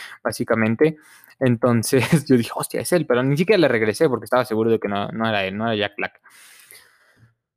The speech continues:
Pero nada, este, ya estaba la fiesta y todo chill. Ya ni siquiera recuerdo qué pasó ahí en la fiesta, solamente recuerdo que hubo una fiesta.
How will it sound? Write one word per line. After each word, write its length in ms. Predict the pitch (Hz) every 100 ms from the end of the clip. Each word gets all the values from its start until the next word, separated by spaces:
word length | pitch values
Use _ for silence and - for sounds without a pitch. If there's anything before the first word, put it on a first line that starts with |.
| _
Pero 160 | 120 139
nada, 280 | 180 135 107 143
este, 260 | 147 -
ya 140 | 139 220
estaba 240 | 220 262
la 100 | 247
fiesta 600 | - 277 277 - 269 262 226
y 220 | 214 202 _ _
todo 160 | 175 170
chill. 580 | - 202 202 185 165 131
Ya 80 | 170
ni 160 | 175
siquiera 240 | 156 143 156
recuerdo 360 | 131 143 151
qué 100 | 147
pasó 220 | 139 127 143 143
ahí 160 | 127 123
en 60 | 127
la 60 |
fiesta, 240 | 156 160 143
solamente 300 | 120 113 117
recuerdo 260 | - 113
que 120 | -
hubo 100 | 110
una 140 | 110 104
fiesta. 480 | 165 160 - 180